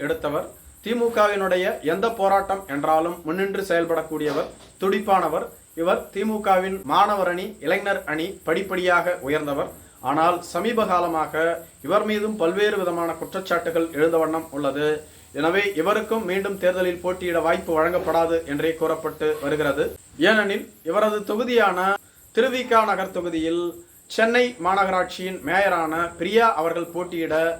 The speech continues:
சேகர்பாபு அவர்களின் மூலம் காய் நகர்த்துவதாக கூறப்படுகிறது.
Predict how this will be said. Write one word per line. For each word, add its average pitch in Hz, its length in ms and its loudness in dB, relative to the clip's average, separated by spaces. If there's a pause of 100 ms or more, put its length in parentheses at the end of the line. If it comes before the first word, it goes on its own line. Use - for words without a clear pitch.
(300)
சேகர்பாபு 202 580 2 (140)
அவர்களின் 170 400 -2
மூலம் 175 300 -2
காய் 190 220 2
நகர்த்துவதாக 165 680 0
கூறப்படுகிறது. 156 600 -2